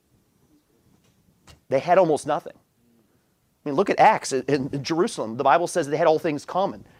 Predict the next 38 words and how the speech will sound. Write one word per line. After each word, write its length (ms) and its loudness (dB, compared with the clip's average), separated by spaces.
No, 160 -2
that 160 4
wasn't, 360 0
that 120 0
wasn't 240 -2
s-, 200 -12
uh, 280 -8
socialism 720 -2
or 80 -4
communism. 600 -6
What 120 -2
it 80 0
was 220 2
is 40 -10
they 120 -2
recognized 480 -4
there 60 -6
were 60 -8
some 240 -8
people 400 -6
that 80 -4
had 160 4
more 240 4
and 100 0
some 120 4
people 200 -2
had 200 2
less, 220 0
and 80 -6
they 60 -6
willing-, 440 -2
willingly 960 2
gave 460 4
to 120 2
the 120 4
needs 280 -2
of 100 2
others. 440 0